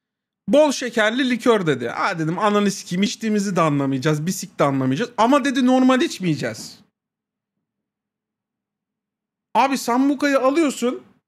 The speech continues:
dolduruyorsun, üstünü yakıyorsun, yanıyor.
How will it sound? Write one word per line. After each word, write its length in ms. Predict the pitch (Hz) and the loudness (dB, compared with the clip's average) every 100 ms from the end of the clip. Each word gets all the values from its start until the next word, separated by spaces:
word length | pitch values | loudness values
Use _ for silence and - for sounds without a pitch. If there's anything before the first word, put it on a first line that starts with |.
| _ _ _ _ _ _ 196 | _ _ _ _ _ _ 2
dolduruyorsun, 840 | 226 247 294 294 - 233 320 359 _ | 2 2 0 0 0 -4 -4 -10 _
üstünü 380 | 202 208 262 277 | -8 -4 0 4
yakıyorsun, 720 | 269 254 294 277 - 220 320 - _ _ | 4 2 0 -2 -2 -8 -10 -16 _ _
yanıyor. 500 | 139 185 285 269 294 | 0 4 4 4 0